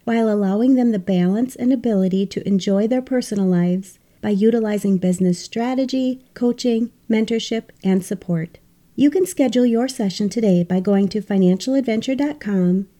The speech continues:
and clicking on the Work With Me button. By taking action in your business, you'll achieve your goals. By keeping everything simple, you'll avoid confusion and overwhelm. You'll understand your business finances,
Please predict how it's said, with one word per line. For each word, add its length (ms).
and 160
clicking 400
on 140
the 80
Work 300
With 160
Me 160
button. 500
By 100
taking 460
action 340
in 100
your 140
business, 720
you'll 240
achieve 420
your 140
goals. 580
By 140
keeping 420
everything 400
simple, 680
you'll 220
avoid 360
confusion 540
and 140
overwhelm. 720
You'll 260
understand 640
your 100
business 380
finances, 920